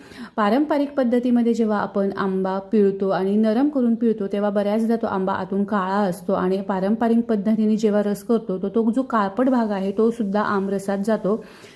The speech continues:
त्यामुळे अशा पद्धतीने जर चिरून आंबा टाकला, तर जो काही काळा भाग असेल किंवा एखादा आंबा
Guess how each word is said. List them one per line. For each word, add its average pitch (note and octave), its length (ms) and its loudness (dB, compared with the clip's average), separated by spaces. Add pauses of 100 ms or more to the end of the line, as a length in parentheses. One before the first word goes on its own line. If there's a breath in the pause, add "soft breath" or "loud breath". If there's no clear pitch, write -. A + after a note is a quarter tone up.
(120)
त्यामुळे D4 380 4
अशा A3+ 240 -4
पद्धतीने G#3+ 560 -2
जर G#3+ 100 0
चिरून G#3+ 420 0
आंबा G3 260 2
टाकला, G#3+ 360 0
तर G3+ 120 -4
जो A#3 240 4
काही G#3+ 340 0
काळा F#3+ 360 0
भाग A3 260 2
असेल F#3 320 -2
किंवा G3+ 160 0
एखादा G#3+ 400 -2
आंबा G3 220 0